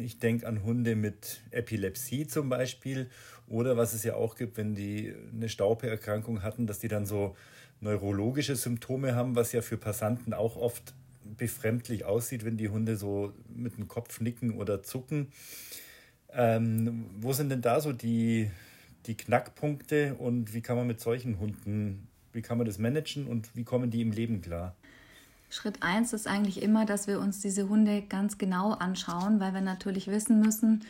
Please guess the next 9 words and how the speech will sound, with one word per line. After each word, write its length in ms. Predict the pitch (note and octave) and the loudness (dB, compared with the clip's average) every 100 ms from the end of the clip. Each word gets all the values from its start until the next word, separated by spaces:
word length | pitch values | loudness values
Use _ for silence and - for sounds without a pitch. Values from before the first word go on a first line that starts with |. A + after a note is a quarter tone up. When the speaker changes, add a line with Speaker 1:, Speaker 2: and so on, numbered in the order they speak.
| - - - - | -14 -18 -20 -6
Speaker 2:
äh, 220 | - G3+ G3 | 0 2 4
wo 180 | F#3+ G3+ | 2 2
befinden 520 | G3+ - A#3 C4 C4 | 2 8 8 10 10
wir 120 | A#3+ | 10
uns 180 | B3 A#3+ | 8 10
medizinisch? 840 | B3 A#3+ A#3 - B3+ C4 C4+ C4+ | 10 8 4 8 12 12 12 12
Ist 300 | - A3 - | 4 -6 -6
es, 360 | A3 G#3+ - - | -6 -6 -6 -6
ähm, 380 | - G3+ G3+ G3 | -2 2 2 0